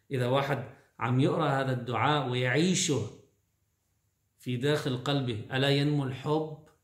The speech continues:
ألا ينمو الحب في قلبه لله عز وجل؟ فإذا المدرسة التي ندخلها في الدعاء لدى أهل البيت عليهم السلام هي تربي فينا هذا الحب لله عز وجل.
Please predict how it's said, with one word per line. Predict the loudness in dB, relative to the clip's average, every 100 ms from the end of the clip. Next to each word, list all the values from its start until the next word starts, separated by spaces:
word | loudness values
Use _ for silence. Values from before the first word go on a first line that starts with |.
| _ _ _ _ _ _ _ _ _ _ -2
ألا | 2 2
ينمو | 2 0 -2
الحب | -4 -4 -4 -4 -8 -20 _ _
في | -8
قلبه | -6 -6 -4 -4
لله | -4 -4 -4
عز | -2 -4 -2
وجل؟ | -4 -4 -6 -8 -12 -20 _ _
فإذا | -2 0 2 0 -4 -10 -20 _ _ _ _ _
المدرسة | -2 2 2 2 2 0 0 0
التي | -2 -4 -4 -4
ندخلها | -4 -6 -6 -4 -2 -4 -6
في | -8
الدعاء | -10 -6 -4 -2 -2 -4
لدى | -6 -6
أهل | -4 -6
البيت | -6 -6 -6
عليهم | -4 -4
السلام | -4 -2 -2 -2 -4 -10 -20 _
هي | 0 4 4
تربي | 2 2 2 2 0 0
فينا | 0 -2 -2 0 0 0
هذا | -2
الحب | -6 -8 -10 -8
لله | -8 -6 -6
عز | -8 -10 -12
وجل. | -14 -14 -18